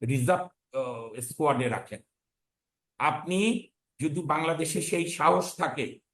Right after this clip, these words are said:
দুদকে, মানে র‍্যান্ডম বেসিসে ঢাকা শহরের যে কোনো কয়টা বোধহয় ষাটটা না আশিটা থানা, যে কোনো বিশটা থানার ওসির সম্পদের হিসাব নিই। আমি অত আট সালও যেতে চাই না।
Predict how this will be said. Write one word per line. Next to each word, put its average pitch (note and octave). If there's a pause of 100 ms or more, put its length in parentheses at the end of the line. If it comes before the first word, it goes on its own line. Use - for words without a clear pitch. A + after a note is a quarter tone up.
দুদকে, D3 (1080)
মানে C3
র‍্যান্ডম G#3
বেসিসে F3+
ঢাকা E3
শহরের F#3+
যে E3+
কোনো G3+ (680)
কয়টা D#3
বোধহয় D3
ষাটটা D#3+
না F3+
আশিটা F3
থানা, C#3
যে D3
কোনো F#3+
বিশটা E3
থানার D3+ (480)
ওসির D#3+ (240)
সম্পদের F3
হিসাব D3
নিই। B2 (1080)
আমি B3
অত B3
আট A3
সালও B3+
যেতে G#3
চাই C#3
না। A#2+